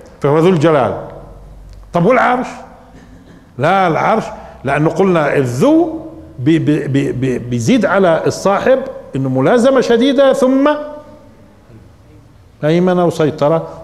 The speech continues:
وامتلاك وتحكم. مين بيمتلك العلم إذن أكثر؟ صاحب العلم ولا ذو العلم؟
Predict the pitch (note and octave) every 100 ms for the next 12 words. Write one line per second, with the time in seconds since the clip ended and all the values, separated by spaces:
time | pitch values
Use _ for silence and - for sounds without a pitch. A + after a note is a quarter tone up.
0 | - D3 - - F3+ A3 - - - -
1 | - - - - - B2 - - D3+ -
2 | - D#3+ G3 A3+ - - - - - -
3 | - - C3 C#3 G3 E3 D#3 F3 E3 E3
4 | D3 E3 D3+ D3 D#3 D3+ D#3+ D#3 F#3 G3+
5 | - - - - - - D3 C3+ C#3+ D3+
6 | G3+ G3 F#3 E3+ D3+ D#3+ C#3 F#3+